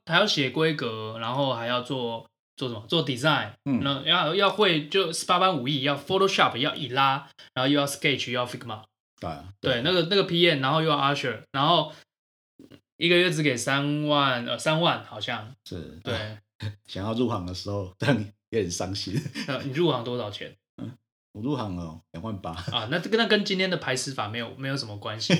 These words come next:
Speaker 1: 但是我个人觉得就是，呃，如果你要做，真的要做到包山包海的P M，请，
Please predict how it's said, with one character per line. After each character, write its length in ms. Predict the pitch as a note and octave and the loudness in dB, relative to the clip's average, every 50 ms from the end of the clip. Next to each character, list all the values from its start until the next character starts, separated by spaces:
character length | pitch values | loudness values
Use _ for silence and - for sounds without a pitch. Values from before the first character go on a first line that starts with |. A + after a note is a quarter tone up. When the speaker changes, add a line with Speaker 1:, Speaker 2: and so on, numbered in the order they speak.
| - | 6
Speaker 1:
但 100 | G3+ A#3 | 6 6
是 140 | C4+ C#4 - - - - - - - | 6 6 4 2 -2 -4 -6 -4 2
我 200 | - E3 D#3+ D#3+ | 4 4 6 6
个 200 | - C#4 C4+ A3 | 6 6 6 8
人 100 | F#3 E3 | 6 6
觉 180 | D3+ E3+ E3+ F3 | 4 4 4 6
得 140 | F#3+ F3+ | 4 4
就 140 | E3 D#3 F#3+ | 4 2 0
是， 420 | F#3 G3 G3 F3+ E3 D3+ C#3 - - - | 2 4 4 4 4 2 0 -4 -8 -6
呃， 480 | C#3 C#3 C3 B2+ B2 A#2+ A#2+ A#2 A#2+ D#3+ E3+ | -4 -2 0 0 0 0 -2 -4 -6 -8 -4
如 140 | E3+ A3 B3 | 0 2 4
果 140 | A#3+ G#3+ E3 | 6 6 6
你 100 | C#3+ C#3 | 6 4
要 140 | D3 E3 F3 | 4 4 2
做， 200 | E3+ - F#3+ F3+ | 2 0 -2 -2
真 240 | F3 - G3 G3 G3 | 2 2 2 4 4
的 100 | F#3 D#3 | 4 4
要 140 | D#3+ E3 | 4 4
做 180 | D#3 D#3 E3+ D3+ | 2 2 2 2
到 120 | D3 C#3+ | 2 2
包 260 | C#3+ C#3+ C#3 C3+ C3+ C3+ | 2 0 0 0 0 0
山 300 | C3 B2+ C3 C3+ C3 - | -2 -2 -4 -4 -4 -4
包 200 | B2+ B2 C3 C3 | -2 -2 -2 -2
海 200 | C3 - A#2+ G#2+ | -4 -6 -10 -10
的 60 | G#2+ | -12
P 260 | G#2 - - B2 B2 | -12 -10 -8 -6 -4
M， 120 | B2 A#2+ A#2 | -4 -4 -6
请， 340 | - - C3 A#2+ A2+ A2+ | -6 -6 -6 -8 -10 -14